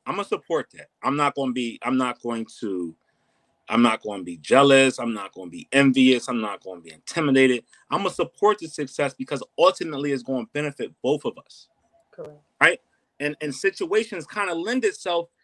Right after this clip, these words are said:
Speaker 1: when you see a person, like, I'm a studier of people. I,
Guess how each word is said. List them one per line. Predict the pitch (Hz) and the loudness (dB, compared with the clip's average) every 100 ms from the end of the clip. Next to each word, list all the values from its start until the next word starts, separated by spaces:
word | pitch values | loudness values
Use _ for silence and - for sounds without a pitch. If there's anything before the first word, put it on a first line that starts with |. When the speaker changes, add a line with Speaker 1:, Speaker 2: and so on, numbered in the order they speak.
| _ _ _ | _ _ _
Speaker 1:
when | 170 | -12
you | 170 156 | -10 -14
see | - 220 233 | -8 0 2
a | 214 | 2
person, | - 208 - 185 | 0 -4 -2 -2
like, | 170 156 _ _ - | 0 -2 _ _ -12
I'm | 180 175 | -6 -6
a | |
studier | - - 202 202 160 | -6 -2 -2 0 -2
of | 127 - | -2 -6
people. | 131 110 _ _ _ _ _ _ _ _ _ _ | -10 -10 _ _ _ _ _ _ _ _ _ _
I, | 147 | 0